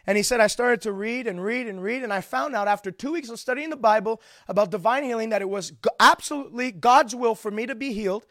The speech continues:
And so I said, he made three resolutions. He said, "Number one, I'm accepting today Jesus Christ as healer of my body, the same way I accepted him years ago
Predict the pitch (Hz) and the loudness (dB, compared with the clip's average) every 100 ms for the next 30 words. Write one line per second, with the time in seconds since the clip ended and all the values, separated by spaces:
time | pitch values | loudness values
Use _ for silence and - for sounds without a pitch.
0 | _ - - 208 220 - 262 226 220 - | _ -20 -4 0 0 2 4 4 2 -4
1 | 311 247 233 247 240 - 302 302 277 - | -2 0 0 0 0 -2 -2 2 2 0
2 | 247 240 - 165 151 202 233 214 240 294 | -6 -6 -8 -10 -10 -6 -6 0 2 2
3 | 359 262 226 254 - - - 254 285 277 | 2 4 4 2 -10 -2 6 8 8 4
4 | - 302 302 - 233 - 285 339 285 220 | 2 4 4 2 -2 6 8 8 4 4
5 | 247 - - 135 294 339 349 - - 247 | 0 -6 -12 -2 2 2 0 -6 0 2
6 | 226 233 - - - - - 208 208 - | 2 0 -10 -20 -20 -20 2 6 6 2
7 | - 311 370 349 320 262 247 185 170 180 | 2 2 2 0 -2 0 0 2 2 0
8 | 226 - - 220 - - 294 339 285 240 | -6 -16 0 0 2 4 4 4 0 2
9 | 214 - 247 - 233 220 220 247 311 302 | 0 0 -6 -6 -4 -2 -2 -2 -2 -4
10 | 233 214 | 0 0